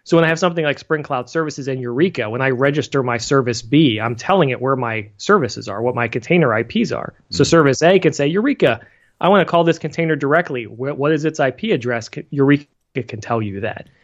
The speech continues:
Speaker 1: So it's a nice way to actually have a phone book for all your services that's live updated and cached and things like that.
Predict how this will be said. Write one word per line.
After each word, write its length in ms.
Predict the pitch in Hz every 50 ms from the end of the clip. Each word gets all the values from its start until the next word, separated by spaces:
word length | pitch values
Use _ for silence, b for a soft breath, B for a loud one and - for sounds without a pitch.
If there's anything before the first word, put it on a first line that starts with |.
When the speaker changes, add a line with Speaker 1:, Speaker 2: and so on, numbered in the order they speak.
| b b b b
Speaker 1:
So 100 | b 160
it's 100 | 156 156
a 60 | 170
nice 260 | 160 180 190 190 - 170
way 100 | 160 156
to 60 | 143
actually 280 | 131 131 - - 151
have 160 | 107 110 117 -
a 40 |
phone 260 | - - 147 131 135 120
book 240 | 113 113 - -
for 120 | - 123 107
all 100 | 110 123
your 80 | 135
services 540 | 123 - 135 120 107 110 - - 120 131 127
that's 180 | 120 107 - -
live 220 | 104 107 120 127
updated 560 | 120 117 117 - - 113 104 107 110 113 120
and 100 | 135 123
cached 460 | 104 - - 110 101 107 110 - - -
and 100 | - -
things 180 | 101 98 98
like 200 | 131 143 143 -
that. 300 | - - 98 - - _